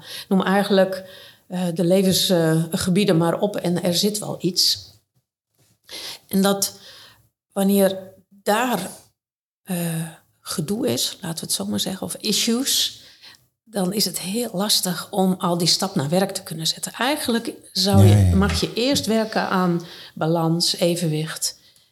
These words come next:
Speaker 1: En dat er geen issues meer zijn op, eh, kom ik wel op mijn werk? Eh, kan ik de kinderopvang betalen?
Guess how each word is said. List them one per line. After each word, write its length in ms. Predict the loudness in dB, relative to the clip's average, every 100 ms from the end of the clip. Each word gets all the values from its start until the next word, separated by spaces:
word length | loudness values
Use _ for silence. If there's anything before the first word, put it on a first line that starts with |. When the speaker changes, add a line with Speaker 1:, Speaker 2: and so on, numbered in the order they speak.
| _
Speaker 1:
En 200 | -4 0
dat 200 | 0 0
er 160 | -2 -4
geen 340 | -2 0 0
issues 440 | 0 0 2 2 2
meer 220 | 2 2
zijn 380 | 2 0 0 -2
op, 460 | 0 0 0 -8 -20 _ _ _
eh, 560 | -8 -4 -4 -6 -8 -10 -6
kom 160 | -2
ik 120 | -2 0
wel 100 | -2
op 100 | 0
mijn 120 | 0
werk? 480 | 2 2 -2 -8 -18 -20 _ -12
Eh, 140 | -10 -8 -8 -12 -14 -16 -6
kan 180 | -2 -2
ik 140 | 0
de 80 | -2
kinderopvang 580 | 0 0 0 -4 -6 -6
betalen? 540 | -6 -6 -6 -8 -10